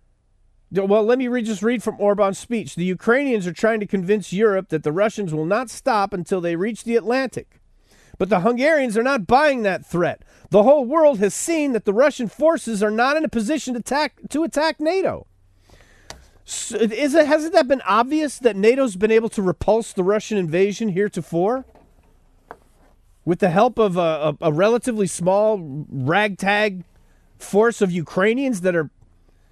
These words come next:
basically held together by a few criminal gangs? So really, Russia's gonna conquer the world? Please, give me a break. That's as believable today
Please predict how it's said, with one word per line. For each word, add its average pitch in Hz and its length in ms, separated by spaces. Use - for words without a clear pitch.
basically 240 520
held 208 220
together 208 380
by 196 180
a 180 100
few 226 240
criminal 214 440
gangs? 185 720
So 233 280
really, 247 480
Russia's 269 440
gonna 359 180
conquer 285 400
the 247 100
world? 226 500
Please, 139 680
give 320 100
me 233 120
a 135 40
break. 104 600
That's 285 240
as 277 140
believable 185 580
today 151 560